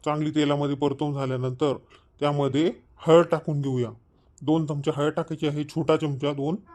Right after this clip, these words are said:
ती पण व्यवस्थित परतवून घ्यायची आहे. तुम्ही बघू शकता अशा पद्धतीने व्यवस्थित सर्व परतवून घेतल्यानंतर आता आपण ते जे धु-, धुतलेलं चिकन आहे ते टाकून घेऊया.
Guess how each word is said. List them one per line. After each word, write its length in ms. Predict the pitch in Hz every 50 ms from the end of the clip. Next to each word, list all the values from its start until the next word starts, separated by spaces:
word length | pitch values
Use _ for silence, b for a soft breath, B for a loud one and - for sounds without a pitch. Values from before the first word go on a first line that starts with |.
| - - - _ _ _ _ _ _ _ _ _ _ _ _ _ _ _ _ _ _ _ _ - _ _ _ _ _ - - - _ - -
ती 60 | 165
पण 180 | 147 180 170 165
व्यवस्थित 460 | 156 156 151 156 160 - - 185 180
परतवून 460 | 185 - 208 - - - 156 160 151
घ्यायची 280 | 135 143 127 - - 143
आहे. 240 | 131 135 151 160 220 - _ _ _ _ _ _ _ _ _ _ _ _ _ _ _ _ _ _ _ _ _ _ _ _ _ _ _ _ _ _ _ -
तुम्ही 140 | 156 147
बघू 200 | 147 160 165 190
शकता 300 | 180 175 147 131 - 143
अशा 160 | 143 139 - 151
पद्धतीने 540 | 139 143 131 135 135 120 143 139 139 156
व्यवस्थित 500 | 160 147 139 135 139 139 139 139 - 165
सर्व 340 | - - 151 143 135 131 131
परतवून 460 | 120 - 139 135 131 156 151 151 151
घेतल्यानंतर 680 | 147 143 127 - 135 131 127 131 131 120 127 147 131 104 - _ _ _ _ _ b b b b _ -
आता 220 | 127 131 147 143
आपण 320 | 139 135 - 151 147 139
ते 160 | 127 135 147 139
जे 180 | 127 151 147
धु-, 320 | 135 127 127 - - - 123
धुतलेलं 340 | 127 123 - 143 147 147
चिकन 360 | 131 - - 156 - 165 170 160
आहे 300 | 147 131 135 147 170 214
ते 300 | - _ _ _ 160 151
टाकून 340 | - 139 127 - 147 139
घेऊया. 340 | 139 143 139 131 131 139 165